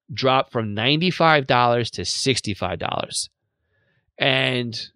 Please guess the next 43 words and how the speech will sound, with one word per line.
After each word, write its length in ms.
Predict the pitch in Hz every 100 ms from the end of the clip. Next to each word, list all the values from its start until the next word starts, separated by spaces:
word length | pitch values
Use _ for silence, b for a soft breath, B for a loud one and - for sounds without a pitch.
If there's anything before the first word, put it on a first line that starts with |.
| _
that 180 | - 156
was 120 | 170
great. 280 | - 151 120
I 40 | -
think 140 | 156
that 60 | 240
was 100 | 247
about 200 | 208 180
the 60 |
time 200 | 143 143
that 100 | 127
I 160 | 110 117
got 280 | 107 90 92
into 360 | 104 92 -
G 140 | 95 104
M 60 |
R 100 | 90
S, 140 | 85 -
if 40 |
I'm 40 | 92
not 100 | 90
mistaken. 440 | 101 - 85 85
I 80 | 104
know 180 | 147 151
I 120 | 127
spent 380 | - - 113 92
sixty-five 540 | 123 110 113 107 98
dollars 360 | 98 95 87 -
on 200 | 98 90
my 100 | 87
license. 580 | 87 95 95 78 - - _ _ _ _ _ _ _ _
In 140 | 139 120
twenty 300 | 156 165 202
seventeen, 640 | - 214 202 - 196 196
though, 320 | 190 190 190 _ -
F 220 | 147 160
R 140 | 170 160
S 200 | 160 -
service 560 | - 156 165 - - -
was 280 | 135 131 110
redefined. 760 | 120 127 120 - 120 131 196 - _ _ _ _ _ _ _ -
I 100 | 123
remember 460 | 139 135 131 123